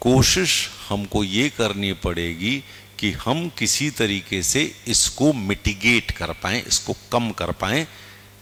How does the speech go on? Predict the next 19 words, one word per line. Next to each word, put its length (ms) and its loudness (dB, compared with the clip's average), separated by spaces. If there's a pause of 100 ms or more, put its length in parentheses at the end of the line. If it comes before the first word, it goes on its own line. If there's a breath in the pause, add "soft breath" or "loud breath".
(880)
सेसेशन 680 -2
को। 180 -10 (2000 loud breath)
क्योंकि 260 2
यदि 200 4
इसको 240 4
हम 140 2
complete 540 -2
नहीं 200 0
कर, 360 0
इसको 200 -2
mitigate 540 -2
नहीं 120 2
कर 200 0
पाएंगे, 640 -2 (340)
इसको 240 -2
कम 280 2
नहीं 200 2
कर 180 0
पाएंगे, 420 0